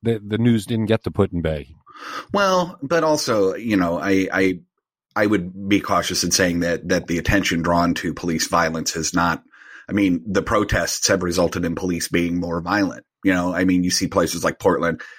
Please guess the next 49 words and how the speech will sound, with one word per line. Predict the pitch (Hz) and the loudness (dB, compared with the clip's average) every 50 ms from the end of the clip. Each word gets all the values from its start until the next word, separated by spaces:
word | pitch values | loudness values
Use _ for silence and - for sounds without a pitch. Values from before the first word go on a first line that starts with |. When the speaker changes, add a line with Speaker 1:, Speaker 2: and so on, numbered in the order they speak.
| - _ - | -20 _ -6
Speaker 2:
there | 98 | -4
was | 101 104 | 0 2
a | 104 | 4
lot | 107 120 131 131 | 4 4 2 2
of | 117 | -2
police | 110 98 95 95 - - | 0 2 2 2 0 0
who | 98 | -4
feel | 85 - - 95 95 90 | -4 0 2 4 4 4
emboldened | 85 82 85 92 95 98 90 87 82 85 | 2 -2 0 4 4 4 4 2 -2 -2
by | 82 90 85 82 82 82 85 80 - _ _ 92 95 85 - _ | -4 -2 -2 -2 -2 -2 -6 -10 -14 _ _ -18 -18 -18 -18 _
what | 87 87 87 82 | -6 -4 -4 -2
has | - 87 82 - | -2 -6 -4 0
been | 85 85 82 | 0 0 2
happening | 90 85 82 - 92 85 82 82 | 2 0 0 -2 -4 -6 -6 -8
in | 82 78 | -10 -8
this | - - | -8 -6
country | - - 82 78 - 82 78 | -4 -4 -4 -4 -2 -6 -6
over | 78 78 | -6 -8
the | 80 80 | -12 -10
past | - - 78 - - | -6 -6 -6 -6 -4
couple | - 82 - 78 78 | -6 -6 -6 -6 -14
of | 71 | -6
years. | 80 110 147 135 95 80 80 - - - - | -2 0 2 2 0 -2 -6 -10 -12 -6 -2
And, | 87 90 90 90 85 - - | 0 0 2 0 0 0 0
and | 87 90 90 90 | 0 0 0 0
so, | - - 98 92 92 90 85 - - - - - - - - - - _ _ - | 0 2 4 4 4 2 0 -4 -8 -20 -20 -20 -20 -20 -20 -20 -20 _ _ -4
you | 104 104 | -2 0
know, | 95 90 87 82 - | 2 2 0 -2 0
you, | 107 107 101 98 117 - | 2 2 2 2 0 -2
you | 113 110 104 | 0 0 2
run | 95 113 113 110 110 | 2 0 0 2 2
into | 101 90 - 107 | 0 0 0 0
that | 90 90 90 87 | 0 2 0 0
attitude. | 90 87 87 85 - - - - 64 - | 0 0 -2 -2 -4 -8 -10 -12 -4 -4
I'm, | 98 - - | -4 -4 -2
and, | 123 120 113 | -2 -2 0
and | 120 127 127 | 2 0 0
again, | 120 120 110 - - _ _ _ 90 | 2 2 0 -2 -4 _ _ _ -4
I'm | 95 110 117 | -2 0 2
not | 117 120 120 - | 2 0 0 -4
suggesting | - 113 101 104 107 98 - 107 95 | -6 -4 0 2 0 0 2 0 0
that | 92 87 | 0 2
that's | - 90 85 - | 2 0 0 0
the | - 82 | -6 -6
case | - 90 87 82 - | -4 -4 -4 -4 -6
in | 87 - | -8 -6
Put-in-Bay. | - 90 80 80 82 82 82 80 73 78 85 | -6 -4 -4 -4 -8 -8 -10 -10 -10 -14 -6
This, | 87 101 98 - | -2 -2 -2 -2
this, | - 92 104 98 - - | -2 0 0 0 0 -2